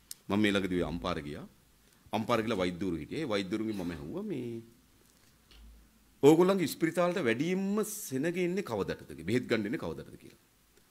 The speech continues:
පොළ දවසට කිව්වා. ඒ කියන්නේ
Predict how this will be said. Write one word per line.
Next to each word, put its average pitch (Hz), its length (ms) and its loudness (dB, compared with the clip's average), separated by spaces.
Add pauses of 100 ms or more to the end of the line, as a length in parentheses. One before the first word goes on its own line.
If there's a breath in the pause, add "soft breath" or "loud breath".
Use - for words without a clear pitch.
(440)
පොළ 185 160 6
දවසට 90 380 0
කිව්වා. - 300 -20 (880)
ඒ 156 120 0
කියන්නේ 240 260 2